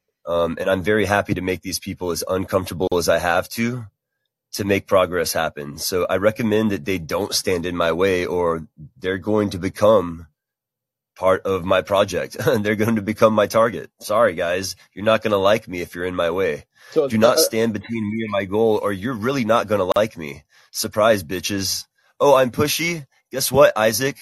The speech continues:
Speaker 1: You're a feckless bitch.
Speaker 2: Wait,
Speaker 1: So
Speaker 2: Brady,
Speaker 1: what's better,
Speaker 2: Brady, Brady,
Speaker 1: being
Speaker 2: hold on.
Speaker 1: pu-,
Speaker 2: I want people
Speaker 1: being
Speaker 2: to
Speaker 1: pushy
Speaker 2: understand.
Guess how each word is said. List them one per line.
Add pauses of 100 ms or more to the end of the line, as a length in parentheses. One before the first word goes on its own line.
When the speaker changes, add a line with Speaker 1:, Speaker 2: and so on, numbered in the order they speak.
(340)
Speaker 1:
You're
a
feckless
bitch.
Speaker 2:
Wait,
Speaker 1:
So
Speaker 2:
Brady,
Speaker 1:
what's
better,
Speaker 2:
Brady,
Brady,
Speaker 1:
being
Speaker 2:
hold
on.
Speaker 1:
pu-,
Speaker 2:
I
want
people
Speaker 1:
being
Speaker 2:
to
Speaker 1:
pushy
Speaker 2:
understand.